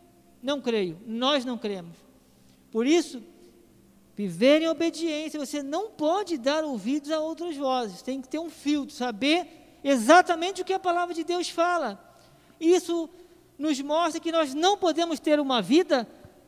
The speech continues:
de qualquer maneira. É com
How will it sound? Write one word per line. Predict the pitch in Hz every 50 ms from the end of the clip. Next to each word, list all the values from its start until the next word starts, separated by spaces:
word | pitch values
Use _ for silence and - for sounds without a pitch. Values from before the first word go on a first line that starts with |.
| _ - _ -
de | 185 190 285 370
qualquer | 359 - 330 320 311 320 - 311 349 370
maneira. | 339 311 277 247 240 214 190 180 165 160 160 170 - - - - _ _ _ _ _ _ _ _
É | 262 285 311 302
com | - - - 311 330 339 359 359 381